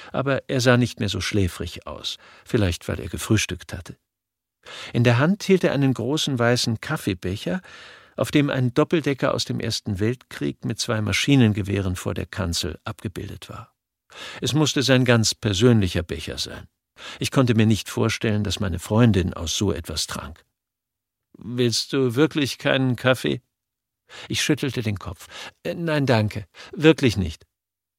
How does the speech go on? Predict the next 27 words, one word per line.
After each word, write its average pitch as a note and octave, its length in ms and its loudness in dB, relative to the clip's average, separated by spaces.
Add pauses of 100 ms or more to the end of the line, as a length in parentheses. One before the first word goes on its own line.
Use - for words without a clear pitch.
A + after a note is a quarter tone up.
(160)
Sein A#2+ 300 6
Pullover G#2+ 580 2
war E2+ 100 -4
voller E2 280 -4
Krümel. F#2 460 -6 (840)
Genau E3+ 280 4
wie F3 80 6
seine C#3 240 4
Jogginghose. F#2+ 840 -2 (720)
Bestimmt F3+ 380 4
war C#3 80 4
er B2 100 0
so G#2+ 160 2
hungrig A#2 380 0
gewesen, A#2 480 -2
dass G#2+ 180 -2
er - 80 -6
den G2+ 180 -2
Toast - 440 -2
verschlungen F#2+ 580 0
hatte, E2+ 240 -2 (240)
ohne A2 260 2
auf - 140 -6
die F#2+ 80 -6
Krümel F2 380 -2
zu - 180 -8
achten. - 380 -12